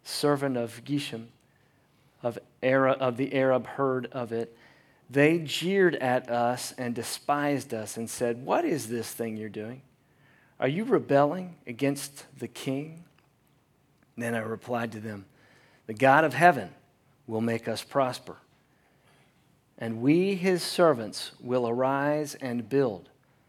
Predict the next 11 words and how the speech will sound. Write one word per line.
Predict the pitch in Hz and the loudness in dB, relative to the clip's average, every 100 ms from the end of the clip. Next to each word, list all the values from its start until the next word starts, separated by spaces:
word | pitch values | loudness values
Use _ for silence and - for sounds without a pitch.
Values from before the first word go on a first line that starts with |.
| _ _ _ - | _ _ _ -8
But | 117 - 123 | -8 -8 -10
you | 143 196 143 113 117 _ _ _ _ - | -6 -2 -2 -2 -10 _ _ _ _ -4
have | 120 113 | -4 0
no | 127 | 0
portion | 139 - 151 - 98 92 90 _ _ _ - | 0 2 2 2 -8 -12 -18 _ _ _ -10
or | 107 | -8
right | 107 123 120 98 - - _ _ _ - | -4 -2 -2 -6 -12 -20 _ _ _ -12
or | 104 | -12
claim | - - 135 98 85 - _ _ - | -8 -4 -4 -4 -12 -20 _ _ -18
in | 98 | -16
Jerusalem." | 95 90 92 90 - 82 | -14 -12 -14 -14 -16 -18